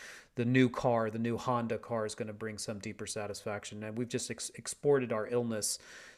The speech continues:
to all those areas, every nook and cranny on the earth now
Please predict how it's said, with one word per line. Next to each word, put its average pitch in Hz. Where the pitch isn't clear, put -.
to 156
all 135
those 117
areas, 127
every 123
nook 123
and 110
cranny 117
on 104
the 110
earth 120
now 101